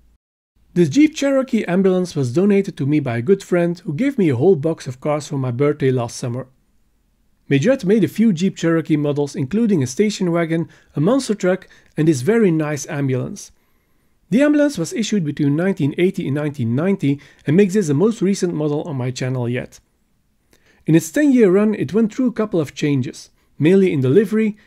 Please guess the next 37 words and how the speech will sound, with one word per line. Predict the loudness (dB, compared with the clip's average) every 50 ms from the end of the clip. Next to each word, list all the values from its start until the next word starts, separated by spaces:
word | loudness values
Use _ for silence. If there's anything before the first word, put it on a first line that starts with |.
| _ _ -4
and | 0 2 2
made | 4 2 2
the | 0 -2
transition | -2 -2 -2 0 0 -2 -2 -2 -4 -4
to | -4 -4 -4
production | -2 -2 0 0 -2 -2 -2 -2 -2
in | -2 0
Thailand | -2 -2 0 0 0 -2 -4 -4
in | -4 -4
its | -4 -4 -6
final | -8 -8 -6 -6 -4 -4 -4 -2
year. | -2 -2 -4 -6 -8 -12 -16 _ _ _ _ _ _ _ _ _ _ _ _ _ _ _ _ _ _ _ -2
This | 0 0 2
model | 2 2 2 2 2
with | 2 0 0
the | -2 -2
cross | 0 0 0 0 -2 -4
on | -4 -2
the | 0 0
hood | 2 0 0 -2
was | -6 -8 -6 -6
issued | -6 -4 -2 -2 -2 -2
between | -2 -2 -2 -2 -2
nineteen | 0 -2 -2 -4 -2 -4 -4 -4 -2
eighty | -2 -2 -2 -2 -4 -6
and | -6 -4
nineteen | -4 -4 -6 -4 -4 -6 -4
eighty-four | -4 -4 -4 -4 -6 -8 -6 -4 -2 0 0 -2 -4 -6 -14 -20 _ _
and | -4 -2 0
came | 0 2 2
with | 2 2 2 0
dark | 0 0 0 0 0
blue | 2 2 2 2
or | 2 0 -2 -2 -2
light | -2 0 -2 -2 0
blue | 0 0 0
windows, | 2 2 0 2 2 2 0 0 -2